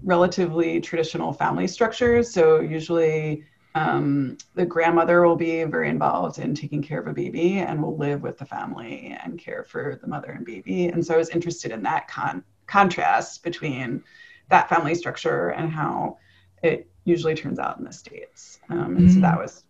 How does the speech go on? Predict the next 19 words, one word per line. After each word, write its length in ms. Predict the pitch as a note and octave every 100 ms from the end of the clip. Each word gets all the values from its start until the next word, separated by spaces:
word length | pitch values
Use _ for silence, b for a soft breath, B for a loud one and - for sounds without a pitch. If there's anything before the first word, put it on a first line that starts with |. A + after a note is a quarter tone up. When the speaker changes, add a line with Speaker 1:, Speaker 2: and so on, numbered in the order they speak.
| _ _
Speaker 1:
the 100 | -
source 380 | - - C3+ -
of 140 | - -
the 400 | B2 A2+ - -
desire 400 | - E3 - F#2+
to 100 | -
compare. 760 | - - - - - - - - b b b b b -
And 220 | F#3 G3+
what 100 | G#3
I 100 | G#3+
found 380 | A3 A#3 A3 A3
was 180 | G#3 F#3
that 480 | F#3 E3+ E3 D#3+ - _
it 160 | - F3+
is 180 | F#3 F#3
very 280 | A#3 A#3 A#3
different, 420 | B3 C#4 C#4 A#3+
but 140 | G#3+
interestingly, 1040 | A3 A#3 A#3+ - G3 F3+ F3 E3+ E3 E3+